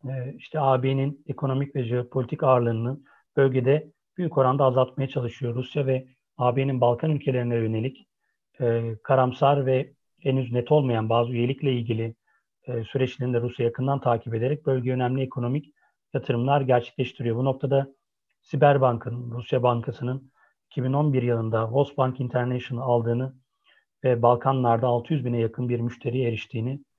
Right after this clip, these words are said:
söyleyebiliriz örnek olarak. Yine ruble diplomasisi kapsamında Rusya, Sırbistan ekonomisini kurtarmak amacıyla dönem dönem bazı yardımlarda bulunuyor. Bir milyar dolarlık iki bin on üç yılında bir yardımda bulundu.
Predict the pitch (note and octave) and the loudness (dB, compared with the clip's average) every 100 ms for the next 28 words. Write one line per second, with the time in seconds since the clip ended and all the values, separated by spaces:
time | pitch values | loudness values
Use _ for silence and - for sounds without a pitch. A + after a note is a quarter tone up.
0 | _ _ _ _ C3 A#2 A#2+ C3 B2 C3 | _ _ _ _ 0 2 4 4 2 0
1 | C3 A#2+ C3 B2+ B2 A2+ G#2 - C#3+ C#3+ | 0 0 0 0 0 0 -2 -4 0 0
2 | C#3+ - _ _ - D3 C#3+ C3 C3+ C#3+ | -2 -8 _ _ -4 2 4 2 -2 -8
3 | B2+ B2+ C3 - - C3 - A#2+ A#2 A2+ | -2 0 0 -4 -2 -2 -2 -4 -2 -2
4 | B2 A#2+ C3 B2+ C3 _ _ _ _ - | -4 -4 -2 -4 -6 _ _ _ _ -6
5 | A#2+ B2+ - C#3+ C3 C3 B2+ B2 B2+ A#2+ | -4 -4 -2 -2 0 -2 -4 -6 -12 -4
6 | B2+ B2 A#2+ A2+ A#2 A2 A#2 A#2+ A#2 B2+ | -2 0 -2 -2 -2 -4 -4 -2 -2 0
7 | A#2+ A#2 B2+ - _ _ _ _ _ C3+ | -2 -2 -4 -10 _ _ _ _ _ 2
8 | B2+ A2+ C3+ D3 C#3+ B2 A#2+ B2+ B2+ A#2+ | 2 2 0 0 2 2 2 0 0 0
9 | A#2 A2+ A2 A#2 C#3+ B2+ A#2+ A2+ A2+ A#2 | -2 -4 -4 -2 -2 0 0 0 0 0
10 | A2 A#2+ C3+ A#2 A#2+ B2+ A#2+ - A#2 A#2+ | 0 -2 -8 -12 -8 -6 -6 -6 -8 -6
11 | A#2 A#2+ A#2 A2+ A#2 A#2 A2+ A2 G#2+ A#2+ | -4 -2 -2 -2 -2 -4 -4 -6 -6 -8